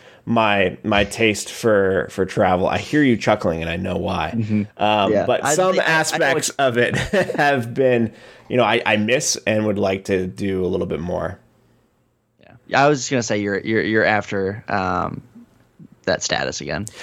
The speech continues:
Speaker 1: Well, I, yeah, I mean, I, this is, this is a hard, this is a hard rant for me to go on without seeming like just a colossal asshole.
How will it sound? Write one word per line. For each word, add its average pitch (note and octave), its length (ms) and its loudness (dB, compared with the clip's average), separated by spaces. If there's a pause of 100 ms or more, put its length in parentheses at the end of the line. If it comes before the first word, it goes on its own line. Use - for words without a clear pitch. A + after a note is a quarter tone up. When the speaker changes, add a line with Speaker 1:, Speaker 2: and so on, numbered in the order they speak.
(160)
Speaker 1:
Well, F3+ 340 0
I, D#3 100 0
yeah, A#2+ 420 0
I C3+ 100 2
mean, B2+ 240 4
I, G#2+ 320 2 (340)
this D#3+ 320 -2
is, F3 140 0
this D#3 240 2
is G3+ 80 -2
a F3 100 4
hard, D3 580 0 (320)
this E3+ 200 0
is A3+ 60 -2
a A#3+ 100 2
hard D#3+ 320 0
rant B2+ 260 2
for C3+ 80 -8
me C3 100 2
to A#2 60 2
go G#2+ 140 0
on A2+ 220 0
without G2+ 260 0
seeming G#2+ 340 -2
like F#2 200 -4
just G#2+ 200 -6
a F#2+ 60 -2
colossal F#2 960 0
asshole. A2+ 600 0